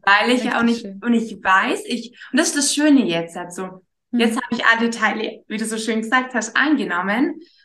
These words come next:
Speaker 2: Mhm.
Speaker 1: und, ähm, bin im tiefen Vertrauen, dass alles bestens ist. Deswegen ist es so,
Speaker 2: Ja.
Speaker 1: also vor meinen ersten Terminen und Kontrollen war ich so, oder war, es war Horror, so, oh Gott,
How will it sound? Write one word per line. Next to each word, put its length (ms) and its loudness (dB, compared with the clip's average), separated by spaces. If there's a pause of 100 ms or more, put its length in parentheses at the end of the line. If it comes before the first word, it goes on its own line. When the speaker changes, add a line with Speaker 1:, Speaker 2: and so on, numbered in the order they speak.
Speaker 2:
Mhm. 100 -8
Speaker 1:
und, 360 2
ähm, 680 0 (180)
bin 260 0
im 200 2
tiefen 440 -4
Vertrauen, 600 -2
dass 140 -4
alles 240 -6
bestens 440 -6
ist. 400 -12 (720)
Deswegen 340 2
ist 200 -4
es 100 -16
so, 460 2
Speaker 2:
Ja. 220 -12 (280)
Speaker 1:
also 220 -2 (180)
vor 160 4
meinen 160 2
ersten 640 0
Terminen 440 0
und 80 -8
Kontrollen 480 -2
war 120 -2
ich 120 -8
so, 100 -8
oder 220 -4
war, 240 -6
es 140 -14
war 160 -8
Horror, 400 -2
so, 80 -10
oh 300 -8
Gott, 260 -2